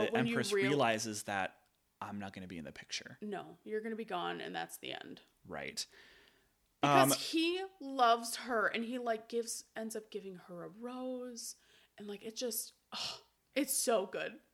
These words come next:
Speaker 2: All of that's very well. The, uh, the outfits are hideous, and we're gonna talk about it.
Speaker 1: That's fine.
Speaker 2: So <laughs>
Speaker 1: So we're in, like, what, in nineteen, w-, it might be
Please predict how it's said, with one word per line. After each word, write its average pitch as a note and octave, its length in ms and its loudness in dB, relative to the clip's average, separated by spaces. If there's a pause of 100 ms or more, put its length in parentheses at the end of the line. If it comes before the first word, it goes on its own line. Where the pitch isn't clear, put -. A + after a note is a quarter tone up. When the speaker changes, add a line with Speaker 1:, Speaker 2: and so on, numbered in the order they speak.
(100)
Speaker 2:
All F3 140 10
of F3 60 10
that's D3 180 8
very B2 220 8
well. G#2+ 200 8
The, C3 140 8
uh, C#3+ 120 10 (120)
the E3 140 8
outfits - 460 8
are A#2+ 320 10
hideous, A3 440 8 (280)
and D#3 60 6
we're F3 80 10
gonna E3 100 6
talk A#2 160 4
about E2+ 140 -4
it. - 80 -6 (180)
Speaker 1:
That's D#4 280 2
fine. - 180 8
Speaker 2:
So A#3+ 100 12
<laughs> D4+ 520 12
Speaker 1:
So E4+ 180 10
we're F4+ 180 12
in, F4+ 80 6
like, D#4+ 280 10
what, C4+ 280 10
in C4 240 2
nineteen, C#4 600 4 (160)
w-, A#3+ 200 -4
it B3+ 160 2
might B3 240 4
be C4+ 80 0